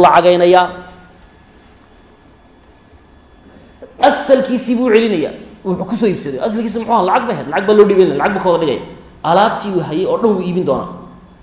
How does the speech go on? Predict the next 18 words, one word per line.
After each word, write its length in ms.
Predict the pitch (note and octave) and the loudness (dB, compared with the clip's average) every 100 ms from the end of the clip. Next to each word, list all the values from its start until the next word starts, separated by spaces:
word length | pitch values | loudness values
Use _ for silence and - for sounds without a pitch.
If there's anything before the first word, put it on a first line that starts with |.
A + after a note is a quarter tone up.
| _ _ _ _ _ _ _ _ _ _ _ _ _ - | _ _ _ _ _ _ _ _ _ _ _ _ _ -10
Deetana 200 | C#3+ G3+ | -2 -2
wuxuu 120 | F#3+ | 0
ka 80 | G#3+ | -2
dhigayaa 360 | G#3+ G#3+ A3+ A#2 | 0 0 -2 -4
lacag. 320 | A#2 A#2 - - - - _ - _ _ _ _ | -4 -4 -6 -18 -20 -20 _ -20 _ _ _ _
Marka 160 | E3 F#3 | -6 -2
uu 80 | F3 | 2
lacageeyo, 440 | E3 D#3+ E3+ F3 G#3 - - - - - | 4 4 2 0 -4 -8 -18 -20 -20 -16
caqdiga 340 | B2 C#3 C#3+ D#3+ | -14 -12 -8 -6
wuu 160 | D#3+ | -6
halkaas 320 | D3 D#3 D#3 | -6 -8 -12
ku 100 | - C#3 | -14 -16
istaagay 240 | A2 A2+ | -12 -12
isaguna. 240 | C3+ B2 A#2+ - - - - - _ _ _ _ _ _ _ - - | -10 -10 -12 -18 -20 -20 -20 -20 _ _ _ _ _ _ _ -20 -16
Uu 60 | |
fasakhmay 400 | G#2+ A2 - A2 G#2+ | -14 -12 -14 -14 -14
lana. 160 | F2 - - _ _ _ _ _ _ _ - _ _ _ _ _ _ _ _ _ _ - | -16 -20 -20 _ _ _ _ _ _ _ -20 _ _ _ _ _ _ _ _ _ _ -16
Waay. 340 | A#2 C3 A2 | -4 -2 -4